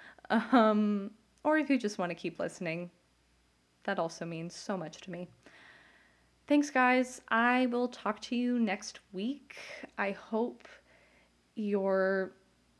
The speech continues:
days and nights are going well. <laughs> Um,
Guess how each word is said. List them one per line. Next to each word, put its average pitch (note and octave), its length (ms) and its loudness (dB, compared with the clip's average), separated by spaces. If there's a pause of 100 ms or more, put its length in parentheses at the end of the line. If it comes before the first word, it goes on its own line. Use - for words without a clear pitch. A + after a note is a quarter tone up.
(340)
days A3 640 2
and F3+ 180 0
nights A#3 460 0
are F#3 80 2
going F3+ 380 0
well. D4+ 440 -4 (120)
<laughs> - 120 -2
Um, G3 460 6